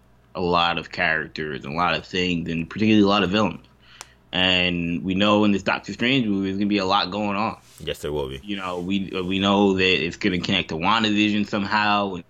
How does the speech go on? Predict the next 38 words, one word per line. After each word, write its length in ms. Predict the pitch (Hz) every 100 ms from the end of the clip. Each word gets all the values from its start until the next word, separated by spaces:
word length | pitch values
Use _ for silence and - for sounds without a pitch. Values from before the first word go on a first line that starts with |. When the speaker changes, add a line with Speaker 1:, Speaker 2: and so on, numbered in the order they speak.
| _
Speaker 1:
Scarlet 340 | - 65 65 62
Witch, 580 | 131 127 - - -
and, 300 | 90 82 69 - - - - - _ -
you 160 | 95
know, 120 | 90 85
we 80 |
know 140 | 92 90
Baron 380 | 87 98 90 90
Mordo 420 | 113 123 120 117
is 60 | 110
supposed 260 | 120 113
to 120 | 110
still 260 | 104 120 113
come 240 | 117 117
back 360 | 113 117 113 110
and 120 | 101
play 220 | 104 95
his 200 | 95 117 107
thing 300 | 120 117 113
as 100 | 110
a 40 |
villain, 680 | 104 110 110 107 107 107 101
and, 260 | 87 87 - - - - -
you 100 | 98
know, 120 | 95
we 120 | 92
know 140 | 98 90
Nightmare 540 | 87 107 101 107 110
is 80 | 104
also 280 | 104 110 -
supposed 280 | 101 117 107
to 60 |
be 120 | 104 107
the 100 | 101
villain. 520 | 107 107 107 101 90
We 100 | 110
don't 160 | 110
know 300 | 98 90 87